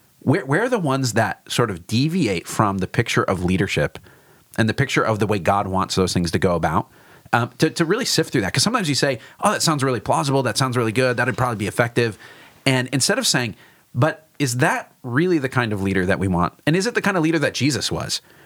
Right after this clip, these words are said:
Like, is, is he the sort of person? 'Cause he did, like, when people were like, "Yeah, you're gonna be this king," he would undermine that all the time.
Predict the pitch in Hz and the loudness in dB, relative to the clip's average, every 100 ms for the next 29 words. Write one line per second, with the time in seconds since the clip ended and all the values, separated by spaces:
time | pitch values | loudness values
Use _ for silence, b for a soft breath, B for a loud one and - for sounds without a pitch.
0 | B 117 - 156 139 139 120 - 180 180 | B 0 2 0 2 0 0 -2 0 0
1 | 160 135 127 113 98 B B 180 233 214 | 0 0 0 -2 -6 B B -2 0 -6
2 | 226 156 160 151 226 185 120 95 B B | -2 0 0 -2 0 0 0 -6 B B
3 | B - 123 117 92 113 143 170 143 120 | B -2 0 0 -2 -2 0 0 0 -2
4 | - 139 110 92 - - 240 240 - _ | -2 -2 -2 -6 -8 -2 0 -2 -6 _
5 | _ - 143 175 165 139 120 101 107 117 | _ -2 0 2 0 0 -2 -2 0 0
6 | 117 120 98 80 | 0 0 -2 -4